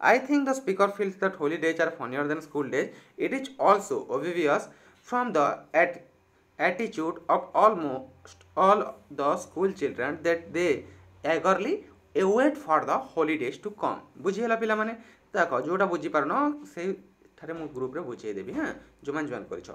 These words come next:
How does the speaker describe the storm? According to the speaker, sometimes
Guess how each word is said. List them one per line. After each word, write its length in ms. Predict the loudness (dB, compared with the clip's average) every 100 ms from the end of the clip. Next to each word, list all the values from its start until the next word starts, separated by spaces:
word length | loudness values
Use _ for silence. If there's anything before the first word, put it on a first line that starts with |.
| -2
How 100 | 0 2
does 280 | 2 2 0
the 80 | -4
speaker 460 | -4 -6 0 4 4 2 -14 -6
describe 420 | -2 0 2 2 2
the 100 | 0
storm? 320 | -2 -6 -6 -6
According 320 | 0 2 0
to 100 | -2
the 120 | -4
speaker, 400 | -2 -4 -2 -2
sometimes 580 | -4 -2 4 4 4 -4